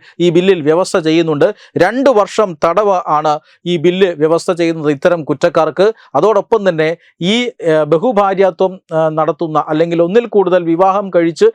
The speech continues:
പിടിക്കപ്പെടുന്ന ആളുകൾക്ക് സർക്കാർ ജോലി ലഭിക്കില്ല. മാത്രമല്ല, സർക്കാർ ജോലിയിലാണ് എങ്കിൽ അ-, അയാളെ പിരിച്ചുവിടും. അതോടൊപ്പം തന്നെ സർക്കാർ ആനുകൂല്യങ്ങളൊന്നും തന്നെ ലഭിക്കില്ല. തദ്ദേശ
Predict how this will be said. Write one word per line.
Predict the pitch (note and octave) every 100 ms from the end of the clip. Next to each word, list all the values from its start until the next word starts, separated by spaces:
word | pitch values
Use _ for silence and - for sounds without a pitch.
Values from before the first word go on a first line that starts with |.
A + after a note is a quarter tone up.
| _ _
പിടിക്കപ്പെടുന്ന | F3 G#3 A#3+ A3 G3 F3+ F3 D#3+
ആളുകൾക്ക് | E3+ F3 D#3 C3+ F#3 - _ -
സർക്കാർ | F3 - B3 A3
ജോലി | F#3+ F#3+ F3+
ലഭിക്കില്ല. | D#3+ D#3 D3+ E3+ F#3 A3 _ _
മാത്രമല്ല, | D3+ F3 G3+ F#3 F3+ F3+
സർക്കാർ | E3+ D3+ G3 F#3
ജോലിയിലാണ് | E3+ F#3+ F#3+ F3+ E3+ G#3+
എങ്കിൽ | A#3 F#3+ F3+ F3+
അ-, | E3+ F3 E3
അയാളെ | E3 E3
പിരിച്ചുവിടും. | D3+ D3+ D#3+ F#3 F#3 A#3+ - _
അതോടൊപ്പം | D#3 F#3 F3 F#3 F3
തന്നെ | E3+ E3 -
സർക്കാർ | D#3+ - G3 - D3 E3
ആനുകൂല്യങ്ങളൊന്നും | A3+ A#3+ A#3+ G#3+ G#3+ G3 F3 E3+ E3
തന്നെ | D#3 D3
ലഭിക്കില്ല. | D3 D3+ D#3+ F3 A3 _ _ D3+
തദ്ദേശ | D3+ F#3 F#3